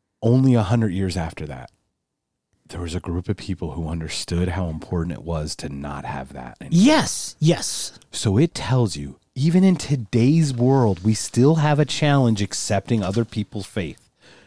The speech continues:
Speaker 1: right?
Speaker 2: Right.
Speaker 1: We have a challenge with that. To your point, three hundred fifty years later, these motherfuckers two hundred fifty years ago had an idea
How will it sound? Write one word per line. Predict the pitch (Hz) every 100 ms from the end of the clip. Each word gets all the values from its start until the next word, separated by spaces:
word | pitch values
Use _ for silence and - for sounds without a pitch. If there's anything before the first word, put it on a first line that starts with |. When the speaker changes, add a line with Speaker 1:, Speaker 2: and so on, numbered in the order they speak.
| _ _ -
Speaker 1:
right? | 90 143 - -
Speaker 2:
Right. | 135 -
Speaker 1:
We | 123
have | 127 127
a | 120
challenge | - 143 151 147 127
with | 127
that. | 120 113 - _ _ _ _ -
To | 117
your | 127
point, | 165 143 117
three | 131
hundred | 143 139
fifty | 131 -
years | 117 110
later, | 110 104 90 80 - - _ _ _ _ _ _
these | 120 180
motherfuckers | 180 160 123 - 117 113 104
two | -
hundred | 151 151
fifty | 135 127
years | 117 120
ago | 101 90 80 80 - _ _ _ _ _ _
had | - 120 127
an | 131
idea | 117 110 98 90 117 113 92 78 71